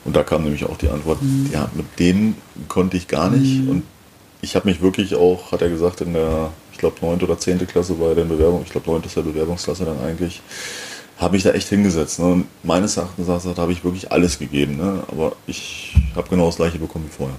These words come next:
Speaker 1: ne?
Speaker 2: Mhm.
Speaker 1: Also es war halt, ich kenn das selber, deswegen, dafür haben wir auch immer noch die Probezeit, ne?
Speaker 2: Mhm.
Speaker 1: Meistens machen wir das, glaub ich, sechs Monate oder sowas und dann ist es auch okay. Und, äh, wie gesagt, draußen ist alles anders, ne? Also ich würd mir manchmal wünschen, dass die Schule spätestens im letzten Jahr so eine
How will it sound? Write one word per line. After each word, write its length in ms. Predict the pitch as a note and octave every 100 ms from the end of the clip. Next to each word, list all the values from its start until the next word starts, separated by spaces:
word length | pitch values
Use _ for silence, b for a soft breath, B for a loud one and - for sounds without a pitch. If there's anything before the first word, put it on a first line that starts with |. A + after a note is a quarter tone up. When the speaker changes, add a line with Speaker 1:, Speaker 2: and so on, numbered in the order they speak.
| -
Speaker 1:
ne? 140 | C#3
Speaker 2:
Mhm. 180 | C3+ C3
Speaker 1:
Also 180 | C3+ D#3
es 160 | -
war 160 | - D2
halt, 220 | D2 C2+
ich 140 | - -
kenn 160 | -
das 160 | E2 D2
selber, 320 | C2 C#2 C2+ C2+
deswegen, 420 | C#2+ D#2+ D#2 D2 C2 - B B B B -
dafür 260 | F#2 G2
haben 80 | F2
wir 100 | F2
auch 140 | D#2+ E2+
immer 100 | E2
noch 120 | D#2
die 80 | -
Probezeit, 760 | - F#2+ F#2+ - E2+ F2+ - -
ne? 80 | E2+
Speaker 2:
Mhm. 220 | F2+ F2+
Speaker 1:
Meistens 340 | - - -
machen 140 | E2 D#2
wir 60 | D#2
das, 100 | D2
glaub 140 | C#2+
ich, 40 |
sechs 200 | C#2 C#2+
Monate 260 | D#2+ E2 D#2
oder 160 | D#2 D2+
sowas 320 | D2+ D2 D2
und 160 | C#2
dann 240 | C#2 C#2 B1 - - -
ist 120 | C#2+
es 140 | D2 C2+
auch 180 | - C#2
okay. 460 | C2+ - C#2+ D2+ C#2
Und, 440 | C2 C2 C2 B1+
äh, 160 | C2+ A#1 B B B B B B
wie 80 | G2
gesagt, 240 | F#2+ F2
draußen 360 | D#2+ F2 F#2+ F#2
ist 100 | E2+
alles 220 | D#2 D2
anders, 340 | C#2+ D2 C2 - -
ne? 240 | F#2 F#2 E2+
Also 380 | D#2+ E2 D#2+ D#2+
ich 140 | - F2
würd 140 | F2+
mir 120 | E2+
manchmal 340 | D#2+ D#2 D2 D#2
wünschen, 260 | E2+ -
dass 120 | D#2 -
die 100 | F2
Schule 440 | - F#2 F#2 F#2 - - - - -
spätestens 500 | - - F2+ F2+ F2+
im 80 | F2
letzten 300 | F2 F2 F2+
Jahr 200 | E2+ E2+
so 100 | E2
eine 400 | E2 D#2+ D#2+ D#2+